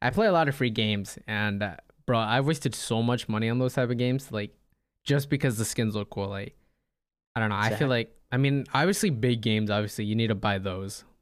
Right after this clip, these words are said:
Speaker 1: Like,
Speaker 2: Yeah, yeah,
Speaker 1: um,
Speaker 2: yeah.
Speaker 1: what, like, Cyberpunk and all that? Obviously, you need to buy those, you
Speaker 2: Mm-hmm.
Speaker 1: know?
Speaker 2: Yeah, 'cause those are just more, like, story-driven rather than multiplayer.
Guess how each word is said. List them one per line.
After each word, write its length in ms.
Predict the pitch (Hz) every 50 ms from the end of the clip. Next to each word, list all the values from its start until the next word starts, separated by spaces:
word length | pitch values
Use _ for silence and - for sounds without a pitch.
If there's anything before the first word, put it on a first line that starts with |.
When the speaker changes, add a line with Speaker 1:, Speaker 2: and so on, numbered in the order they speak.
| _ -
Speaker 1:
Like, 200 | 101 98 98 -
Speaker 2:
Yeah, 100 | 107 98
yeah, 60 | 92 98
Speaker 1:
um, 100 | 98 98
Speaker 2:
yeah. 240 | - 113 113 113 - - _ _ _ _ _ _ _ _ _ _ _ _ _ _ _ -
Speaker 1:
what, 300 | 113 110 101 98 90 98
like, 140 | 101 98
Cyberpunk 560 | - - 110 117 117 117 110 - 117 110 107 -
and 80 | 113 113
all 120 | 110 107
that? 300 | 107 107 107 107 107 85
Obviously, 280 | 110 113 120 - - 131
you 20 | 113
need 120 | 113 110
to 60 | 107
buy 200 | 101 92 101 95
those, 320 | 92 98 95 98 98 - 120
you 60 | 127
Speaker 2:
Mm-hmm. 100 | 135 107
Speaker 1:
know? 60 | 127 - - _ _ _ _ _ _ _ - - - - - -
Speaker 2:
Yeah, 280 | - 147 147 139 135 135
'cause 180 | 123 - 151 156
those 140 | 185 180
are 60 | 190 175
just 200 | 151 156 135 147
more, 220 | 143 131 127 120
like, 200 | 110 110 113 -
story-driven 800 | - - - 135 123 120 120 110 117 117 110 107 104 107 107 107
rather 180 | 113 113 110 110
than 180 | 110 107 107
multiplayer. 800 | 107 110 110 113 117 113 - 127 - 127 123 120 117 - 127